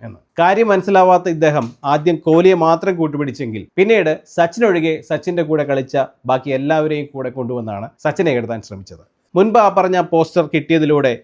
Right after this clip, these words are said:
ആവേശം ഇരട്ടിയായ വിളറി പിടിച്ച അനീഷ് ആ പോസ്റ്റർ മൂന്ന് സ്ഥലത്ത് പതിച്ചു. അതായത് എൻ്റെ മറ്റു വീഡിയോകളിലും ആ പോസ്റ്റർ കൊണ്ടുവന്ന് വെച്ചു. അതിൻ്റെ കൂടെ ഒരു സ്റ്റേറ്റ്മെന്റ് കൂടെ. സച്ചിനെ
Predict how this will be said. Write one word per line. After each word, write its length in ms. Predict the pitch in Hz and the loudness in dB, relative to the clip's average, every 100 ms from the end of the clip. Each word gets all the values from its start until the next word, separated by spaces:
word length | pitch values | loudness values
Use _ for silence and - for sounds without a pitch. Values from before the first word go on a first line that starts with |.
| _ - 131 | _ -4 0
ആവേശം 420 | 151 160 147 156 143 139 | 2 0 -2 -6 -4 -2
ഇരട്ടിയായ 600 | 175 180 175 131 120 120 _ 143 | 0 0 2 2 0 -6 _ -6
വിളറി 280 | 165 175 160 | -2 0 -2
പിടിച്ച 240 | 139 127 127 113 | -6 -8 -8 -6
അനീഷ് 280 | 120 113 - _ _ _ - | -6 -8 -12 _ _ _ 0
ആ 100 | 160 156 | 0 0
പോസ്റ്റർ 340 | 139 - 147 139 - 156 | -6 -6 -8 -10 -10 -2
മൂന്ന് 240 | 180 202 185 | 2 2 0
സ്ഥലത്ത് 280 | 131 110 110 92 | -4 -6 -8 -14
പതിച്ചു. 260 | 85 - - _ _ - 139 | -16 -20 -20 _ _ -10 -2
അതായത് 320 | 156 151 156 - - | 0 0 -2 -8 -12
എൻ്റെ 140 | 127 135 | -8 -4
മറ്റു 260 | 135 131 - 180 | -2 -4 -4 -2
വീഡിയോകളിലും 520 | 143 127 120 113 135 _ - | -2 -4 -6 -8 -10 _ -10
ആ 20 | 135 - | -10 -10
പോസ്റ്റർ 280 | 110 - 113 | -14 -12 -10
കൊണ്ടുവന്ന് 340 | 110 104 98 85 | -8 -8 -10 -14
വെച്ചു. 180 | - - _ _ - | -20 -20 _ _ 0
അതിൻ്റെ 200 | 220 202 | 2 2
കൂടെ 180 | 156 143 151 _ _ | 0 -2 -4 _ _
ഒരു 100 | 135 135 | -12 -10
സ്റ്റേറ്റ്മെന്റ് 460 | 139 120 131 117 104 | -10 -10 -8 -10 -10
കൂടെ. 160 | 85 - _ | -12 -16 _
സച്ചിനെ 300 | - 165 170 | -4 -2 -2